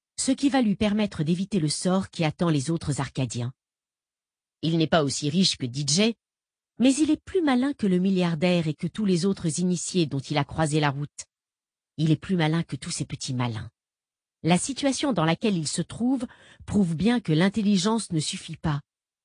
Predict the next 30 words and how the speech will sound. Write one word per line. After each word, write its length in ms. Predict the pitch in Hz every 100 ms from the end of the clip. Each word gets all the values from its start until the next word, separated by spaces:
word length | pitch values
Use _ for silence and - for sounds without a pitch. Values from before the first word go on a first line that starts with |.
| _ _ _ _ _ _ _ _ -
qu'il 160 | 214
faut 160 | 180 233 -
également 520 | 254 208 202 208 226
avoir 340 | 170 160 170 156
de 80 |
la 80 | 147
chance. 520 | 147 180 156 151 - - _ _ _ _ _ -
Or, 340 | 208 277 277 - _ -
la 160 | 160
chance 340 | 170 - 196 -
est 140 | -
aveugle, 480 | 151 151 147 135 135 - _
tout 80 | 294
le 80 | 226
monde 180 | 214 160
le 60 |
sait. 320 | 147 - 147 - _ _ _ _ _ _ -
Elle 160 | 208
peut 140 | 202 254
faire 240 | - 254
échouer 340 | 214 - 262 226
le 120 | 165
plan 300 | - 233 214
le 140 | 170
mieux 220 | 165 190
fourbi. 500 | 190 - 151 139 131 - _ _ _ _ _ _ _ _ _ _ _ _ _ _ _ _ -
Si 160 | 180
cet 200 | 147 151
imbécile 460 | 170 165 156 226 180
de 120 | 151